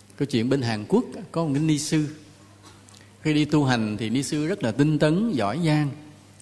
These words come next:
rất là tinh tấn vậy. Thì hôm đó là trong cái mùa hạ, ni sư được phân công là nấu bếp, mà ni sư tình nguyện là nấu bếp ba năm.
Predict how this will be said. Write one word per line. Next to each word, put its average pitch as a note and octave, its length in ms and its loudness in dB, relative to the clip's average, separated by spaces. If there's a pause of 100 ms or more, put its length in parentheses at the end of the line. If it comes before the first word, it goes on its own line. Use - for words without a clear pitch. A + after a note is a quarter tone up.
rất F#3 160 -4
là B2 60 -2
tinh C#3 240 -2
tấn D#3 200 -2
vậy. A2 140 -2 (440)
Thì A#2 100 -2
hôm C3+ 200 2
đó C#3 160 4
là B2 220 2
trong C#3+ 160 0
cái E3 80 2
mùa C3 160 4
hạ, G#2+ 260 0
ni C#3+ 120 2
sư C#3 500 2 (100)
được A#2+ 280 -6
phân D3 180 0
công C#3 280 2
là G2+ 580 -2 (280)
nấu B2+ 160 -4
bếp, D#3+ 400 -4
mà A#2+ 80 -4
ni A#2+ 140 0
sư C#3+ 220 0
tình B2 200 0
nguyện A2 240 0
là A2 80 -2
nấu A#2 160 -2
bếp E3+ 180 0
ba C#3+ 160 2
năm. C#3 140 -2